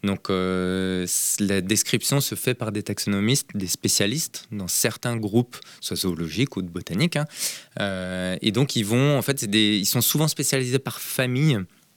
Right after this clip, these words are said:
Et en fait, ils ont une vision globale, vraiment mondiale, de tous les genres et toutes les espèces qui constituent cette famille-là. Et donc, c'est des personnes qui travaillent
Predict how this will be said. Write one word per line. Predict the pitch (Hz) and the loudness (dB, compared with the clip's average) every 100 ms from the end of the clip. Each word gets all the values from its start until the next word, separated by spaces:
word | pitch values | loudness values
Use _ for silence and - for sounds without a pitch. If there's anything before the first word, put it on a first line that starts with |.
| - - - 120 | -20 -12 -6 -2
Et | 110 | 0
en | |
fait, | - - | 0 0
ils | 107 | 0
ont | 107 | 2
une | 107 | 4
vision | 117 123 139 | 4 4 4
globale, | 117 120 123 139 113 92 | 4 4 4 2 0 -2
vraiment | 101 127 | -2 0
mondiale, | 127 120 131 123 117 135 120 95 - - - - | 2 2 2 4 4 4 2 -4 -10 -20 -20 -4
de | 104 - _ | -2 -2 _
tous | - 185 185 180 | 2 6 6 6
les | 135 117 | 4 4
genres | 139 143 120 | 2 2 -2
et | |
toutes | - 175 143 | -4 -2 2
les | 131 110 | 2 2
espèces | 139 - 143 - | 2 0 -2 -2
qui | - | -4
constituent | - 175 165 - - - 170 147 | 2 4 4 0 -6 2 4 4
cette | - - - | 0 -4 -2
famille-là. | 101 95 95 139 - - - - | -2 0 0 -2 -4 -16 -12 -2
Et | 107 | 2
donc, | 107 | 2
c'est | 117 | 4
des | 110 | 2
personnes | 113 - 139 | 2 0 0
qui | - - | 0 -4
travaillent | 117 113 110 | -2 0 0